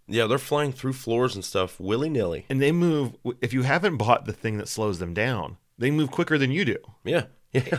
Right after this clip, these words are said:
Speaker 2: And like I said, if you lay down food, the ghost food, like, I don't understand what the point is, because every time I laid it down, I was like, "Well, now they're just
Speaker 1: Coming towards
Speaker 2: coming
Speaker 1: me.
Speaker 2: towards me. They're in my way." Like, I don't,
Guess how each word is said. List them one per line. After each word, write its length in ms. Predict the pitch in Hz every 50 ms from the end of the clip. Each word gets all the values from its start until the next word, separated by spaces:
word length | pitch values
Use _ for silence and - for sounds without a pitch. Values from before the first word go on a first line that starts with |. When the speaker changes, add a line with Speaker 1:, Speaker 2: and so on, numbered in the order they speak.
| - -
Speaker 2:
And 100 | - 156
like 100 | 180 202
I 60 | 202
said, 140 | 185 - 170
if 80 | 147 135
you 140 | 143 208 202 - - 131
lay 160 | 139 160 170
down 340 | 156 156 151 151 139 131 135 -
food, 560 | - - - - 120 127 131 156 196 185 190 - _ _ _ _ -
the 80 | 120 120
ghost 400 | 98 92 110 110 117 127 131 -
food, 380 | - - 170 190 208 226 208 - - _ _ _ -
like, 140 | - 135 165
I 40 | 180
don't 140 | 208 220 208
understand 380 | 185 156 135 - - 170 175 160
what 120 | 156 156
the 60 | 151
point 340 | 139 - - - 139 - 117
is, 280 | 104 95 92 90 - _ _ _ _ -
because 380 | 110 120 - 147 143 127 120 - - _ _ _ -
every 160 | 147 170 190
time 160 | 180 196 190 175
I 60 | 160
laid 140 | 160 151 143
it 40 |
down, 160 | 135 156 170 156
I 40 |
was 100 | 135 117
like, 160 | 117 113 107 - - -
"Well, 460 | 107 101 107 107 101 98 101 - _ _ _ _ -
now 240 | 101 107 123 160 180
they're 120 | 151 123
just 160 | 120 123 - _ _ _ _ -
Speaker 1:
Coming 360 | - 135 123 120 123 117 - -
towards 240 | - 139 139 147
Speaker 2:
coming 180 | 143 139 139 147 156
Speaker 1:
me. 20 |
Speaker 2:
towards 340 | - - 165 156 151 131 131
me. 320 | 147 151 123 160 - -
They're 140 | - 117 123 120
in 60 | 143 127
my 140 | 131 127
way." 340 | 139 143 143 156 151 107 101
Like, 180 | 107 113 117 123
I 60 | 131
don't, 240 | 117 123 131 -